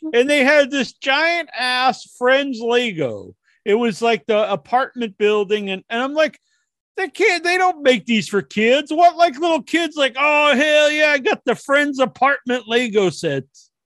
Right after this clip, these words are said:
A hundred and fifty dollars. <laughs>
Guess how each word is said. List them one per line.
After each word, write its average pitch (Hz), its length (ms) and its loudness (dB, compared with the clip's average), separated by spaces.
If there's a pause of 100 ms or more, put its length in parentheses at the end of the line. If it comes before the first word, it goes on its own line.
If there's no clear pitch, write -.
(1040)
A 214 300 2
hundred 302 180 2
and 285 120 -4
fifty 277 320 -2
dollars. 202 840 0 (140)
<laughs> 196 60 -10